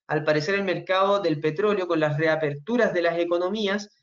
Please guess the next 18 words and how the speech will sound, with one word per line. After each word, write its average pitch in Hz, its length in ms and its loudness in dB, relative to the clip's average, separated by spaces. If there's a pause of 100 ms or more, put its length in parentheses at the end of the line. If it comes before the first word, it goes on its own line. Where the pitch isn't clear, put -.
(160)
está 143 300 -2
volviendo 190 840 0
a 202 40 4
retomar 180 380 -2
el 185 100 0
equilibrio 180 720 2
y 196 120 -2
eso 202 200 -2
generaría, 190 800 0
obviamente, 196 460 -4
un 202 120 -4
barril 180 360 0
en 185 220 -6
torno 196 300 -2
a 185 60 0
los 185 140 -2
cuarenta 175 520 0
dólares. - 720 -4